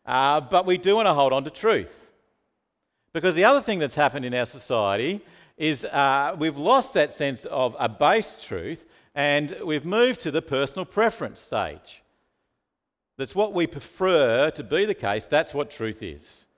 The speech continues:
'Cause what your truth for you can be truth for you and what my truth can be truth for me. See how it's moved from postmodernism to post-truth?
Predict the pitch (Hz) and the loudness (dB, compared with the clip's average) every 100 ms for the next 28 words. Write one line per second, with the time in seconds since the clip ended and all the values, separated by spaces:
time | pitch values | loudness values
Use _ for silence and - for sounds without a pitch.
0 | _ _ - 117 131 117 180 208 170 156 | _ _ -14 -4 -2 2 2 2 0 2
1 | 165 - 135 110 131 226 - 120 104 - | 0 -4 -12 -6 -4 -4 -8 -10 -10 -8
2 | 117 - 104 151 220 113 101 113 143 131 | -10 -10 -12 -8 -8 -8 -4 -6 -6 -10
3 | 135 143 139 123 120 135 104 - _ - | -10 -16 -14 -12 -10 -8 -10 -10 _ -4
4 | 139 147 147 135 156 - 135 143 139 139 | 2 4 2 -2 -4 -4 -4 -2 -2 -2
5 | 131 131 139 151 120 139 135 - 185 | -6 -6 -10 -12 -6 -6 -6 -8 -10